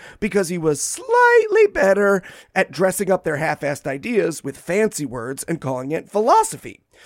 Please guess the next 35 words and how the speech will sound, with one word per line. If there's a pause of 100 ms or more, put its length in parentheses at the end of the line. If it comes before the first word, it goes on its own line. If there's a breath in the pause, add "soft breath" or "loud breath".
(180 loud breath)
He
wrote
a
best-selling
book
telling
racist
losers
to
clean
their
room, (340 loud breath)
got
addicted
to
painkillers, (300 soft breath)
put
himself
into
a
medically
induced
coma (240 loud breath)
to
try
to
kick
his
addiction,
which
almost
killed
him, (380 loud breath)
and
then,